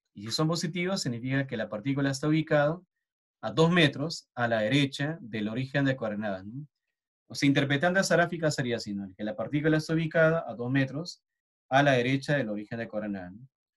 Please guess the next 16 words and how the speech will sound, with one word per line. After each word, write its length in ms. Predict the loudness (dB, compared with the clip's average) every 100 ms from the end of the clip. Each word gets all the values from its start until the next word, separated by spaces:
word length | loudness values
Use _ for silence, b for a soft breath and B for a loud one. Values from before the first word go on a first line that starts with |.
| _ _ _ _
Y 80 | -2
luego 200 | 2 4
de 100 | 4
seis 200 | 4 2
metros, 460 | 4 2 0 -4 -8
esa 200 | -8 -4
partícula 440 | -4 -4 -4 -2
estará 240 | -2 0 2
ubicada 540 | 2 4 2 2 -2 -2
a 180 | 4
ocho 280 | 4 4 0
metros 520 | 0 0 -2 -8 -10 _
del 220 | -10 -6
origen 300 | -6 -6 -4
de 100 | -4
coordenadas. 460 | -4 -8 -8 -10